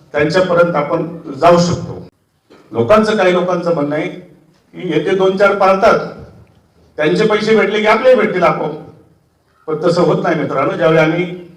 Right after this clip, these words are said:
अ, पुण्याला उपोषणाला बसलो होतो त्या ठिकाणी जेवढे लोक आले होते उपोषणासाठी त्या ठिकाणचे उपायुक्त त्यांनी, अ, या ठिकाणी सहकार निबंधकाला सांगितलं होतं त्यांचे पैसे द्या,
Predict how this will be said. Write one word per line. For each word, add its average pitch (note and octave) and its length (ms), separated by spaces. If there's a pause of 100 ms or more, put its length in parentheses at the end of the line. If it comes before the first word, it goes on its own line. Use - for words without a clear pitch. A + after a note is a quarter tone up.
(140)
अ, C3+ 100
पुण्याला F#3+ 320
उपोषणाला E3 480
बसलो C#3 320
होतो C#3+ 320 (880)
त्या E3+ 100
ठिकाणी G#3 380
जेवढे F3 260
लोक D#3+ 180
आले C3+ 160
होते - 200
उपोषणासाठी B2 680 (920)
त्या E3+ 100
ठिकाणचे F3 460
उपायुक्त E3+ 460
त्यांनी, E3+ 560
अ, C3+ 340
या D#3 60
ठिकाणी D#3+ 560
सहकार D#3+ 380
निबंधकाला E3 480
सांगितलं F#3 400
होतं E3+ 300 (480)
त्यांचे D#3+ 300
पैसे D3 320
द्या, B2 180